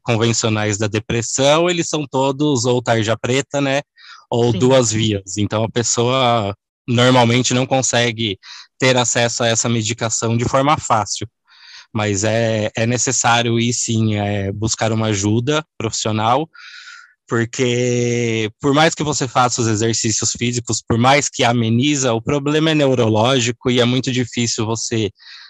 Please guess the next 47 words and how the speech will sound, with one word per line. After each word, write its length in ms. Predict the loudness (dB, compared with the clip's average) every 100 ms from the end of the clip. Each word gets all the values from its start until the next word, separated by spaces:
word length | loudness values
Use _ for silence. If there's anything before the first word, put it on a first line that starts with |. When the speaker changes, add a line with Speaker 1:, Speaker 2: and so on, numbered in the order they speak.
| _ _
Speaker 1:
é, 220 | -4 -2
estar 360 | -2 2 2 4
curado 420 | 2 2 2 2
e 140 | 2 0
você 680 | 0 -2 -2 -2 0 0 0
estar 440 | -2 2 4 4
bem 500 | 2 2 2 0 -2 -8 -10
só 280 | -2 2 2
fazendo 520 | 2 0 0 2 0
isso. 340 | 0 -4 -8 -12 _ _ _ _ _ -6
Speaker 2:
Ô, 100 | -4
Digo, 420 | -4 -6 -6 -2
e 80 | 0
eu 100 | 0
imagino 420 | -2 -4 -4 -6
que 120 | -8
seja, 240 | -8 -8
tipo, 300 | -8 -14 -16
por 220 | -18 -14 -14
ciclos, 580 | -14 -12 -12 -12 -10
assim, 340 | -8 -8 -10 -8
né? 140 | -6
Às 120 | -4
vezes 200 | -6 -6
você 80 | -8
tá 160 | -10 -14
bem, 420 | -8 -4 -2 -4
você 140 | -8
tá, 140 | -10 -10
tipo, 240 | -12 -12
sei 160 | -8 -4
lá, 140 | -4
se 100 | -6
exercitando, 600 | -8 -8 -10 -8 -8 -8 -8
você 160 | -8
é 20 |
uma 140 | -10 -10
pessoa 200 | -12 -10
que 80 | -10
não 80 |
toma 160 | -8 -8
remédio. 300 | -8 -8 -10
Não 60 | -8
sei, 160 | -8
eu 60 | -8
tô 100 | -8
falando 340 | -8 -6 -6